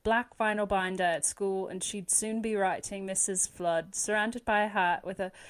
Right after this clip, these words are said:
arrow through it on the cover in her own blood. He's never seen a girl, obviously, attracted to him, and he realized that he had no experience in dealing with it.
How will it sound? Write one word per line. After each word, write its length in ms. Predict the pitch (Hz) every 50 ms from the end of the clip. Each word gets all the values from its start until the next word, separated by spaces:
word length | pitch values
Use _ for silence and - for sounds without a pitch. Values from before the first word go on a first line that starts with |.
| - - -
arrow 340 | - 208 214 214 208 208 208
through 240 | 202 - 196 190 185
it 120 | 185 180
on 120 | 190 185 185
the 80 | 185
cover 360 | 185 - - 208 196 208 214
in 120 | 208 202 190
her 140 | 180 - -
own 240 | 190 196 202 202
blood. 400 | 202 196 190 170 160 160 160 160 - - - - - - - - - - -
He's 200 | - 226 226 -
never 220 | 240 247 247 254
seen 440 | 269 269 - - 254 254 254 247 240
a 60 | 233
girl, 420 | 208 - 190 175 170 170 170 170 175
obviously, 680 | - 175 180 170 170 175 170 - - - 185 180 180
attracted 540 | 190 185 - - 190 175 180 - - 180 160 -
to 120 | - -
him, 300 | 180 196 185 185 185 196
and 180 | 220 202 190 202
he 160 | 208 208 208
realized 600 | 202 190 226 233 233 226 220 214 208 208 208 208
that 160 | - 220 180 -
he 160 | 190 226 233
had 180 | 233 226 220
no 160 | 220 226 226 226
experience 760 | 233 226 - - - 208 208 208 208 208 202 - - - -
in 80 | 202
dealing 340 | 202 190 208 190 185 185 180
with 180 | 170 170 160 -
it. 280 | 185 170 170 175 -